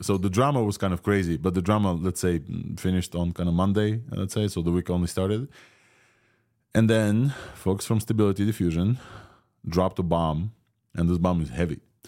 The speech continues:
So we've talked previously in the vision area about understanding videos,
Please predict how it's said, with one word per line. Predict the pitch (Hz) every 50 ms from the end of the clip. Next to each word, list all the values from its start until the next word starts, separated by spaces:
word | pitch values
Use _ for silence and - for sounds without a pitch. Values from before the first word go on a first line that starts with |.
| - - - _
So | - 87
we've | 98 127 135
talked | - 135 123 120 -
previously | - 107 101 101 98 92 - 90 87
in | 87
the | 80 82
vision | 78 98 123 117 113 92
area | 85 82 82 78 73 78 90 95 - - - _ _ _ _ _ _
about | - 78 76 80 82 82 80 80 - - - - -
understanding | 87 85 85 85 - - - 92 92 95 90 87
videos, | 92 101 104 117 123 139 156 165 -